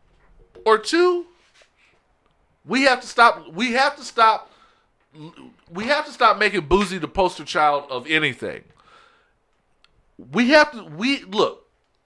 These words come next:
I'm part of the generation that most benefited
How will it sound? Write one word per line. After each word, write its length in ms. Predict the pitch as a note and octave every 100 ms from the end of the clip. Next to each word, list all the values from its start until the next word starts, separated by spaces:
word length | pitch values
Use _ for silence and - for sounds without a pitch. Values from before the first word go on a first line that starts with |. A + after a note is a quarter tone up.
| _ _ _
I'm 240 | A#3 D4+ D#4
part 280 | - C4 A3+
of 220 | G#3 E3
the 80 | D3+
generation 880 | C3+ F#3 D#3+ C#3 C#3 A#2+ B2+ A2 G#2 _ _ -
that 200 | C3 B2+
most 300 | D#3+ F#3+ F#3+
benefited 680 | B2+ D#3+ C3+ - B2 G#2+ F#2+